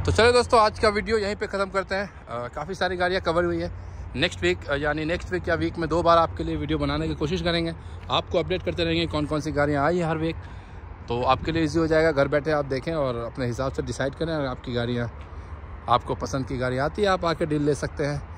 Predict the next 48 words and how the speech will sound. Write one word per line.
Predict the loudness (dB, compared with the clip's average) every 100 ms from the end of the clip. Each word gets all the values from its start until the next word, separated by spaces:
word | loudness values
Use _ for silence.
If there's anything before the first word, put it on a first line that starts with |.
| -14 -14 -14 -14 -4
और | 2 4 4
इसके | 0 -4 -6 0 6 8
लिए | 10
आपको | 8 6 2 4
channel | 6 6 6
को | 4 2
subscribe | 2 0 4 6 6
करना | 4 2
पड़ेगा, | 2 2 2
video | 2 2 2
को | 2
like | 2 2
करें, | 2 0
ज़्यादा | 2 2 0
से |
ज़्यादा | 0 -2 -2
प्यार | 0 -2
दें। | -2 -6 -8 -14 -14 -14 -12 -8 -4
और | 2
अब | 2 2
जो | 2 0
video | 2 2 2
को | 2
काफ़ी | 0 0 2
delay | 2 2
हुआ | 4 2
इस | 2 6
बार, | 6
अ, | 6 4 4 2
काफ़ी | -2 -2 -2
दो | -2
तीन | -2 -2
महीने | 0 0 0 -2 -6 -8 -6 -6 -6 -2
का | 4
almost | 4 4 0 2
gap | 2 4
हो | 4
गया | 4 2
इस | 2
channel | 2 0
पे | 2
वीडियो | 0 2 2
आने | 2
पे, | 0 -2
तो | -2
उसके | -4 -4
लिए | -2
माजरत, | 0 2 2 0